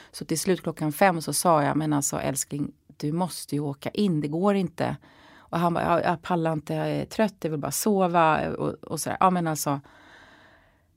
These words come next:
ja, jag, jag var ju orolig. Så jag ringde sjukvårdsupplysningen. Så, så där var det ganska ofta,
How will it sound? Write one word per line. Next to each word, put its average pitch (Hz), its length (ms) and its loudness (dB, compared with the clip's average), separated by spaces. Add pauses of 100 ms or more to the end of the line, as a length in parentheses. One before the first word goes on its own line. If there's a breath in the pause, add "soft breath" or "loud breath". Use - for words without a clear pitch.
(160)
ja, - 220 4 (140)
jag, 180 300 4
jag 175 180 4
var 170 80 8
ju 151 100 6
orolig. 143 440 2
Så - 120 2
jag 190 320 8
ringde 156 320 2
sjukvårdsupplysningen. - 1080 -2
Så, - 220 -4
så - 320 2
där 214 180 8
var 190 140 6
det 156 80 4
ganska 160 360 0
ofta, - 480 0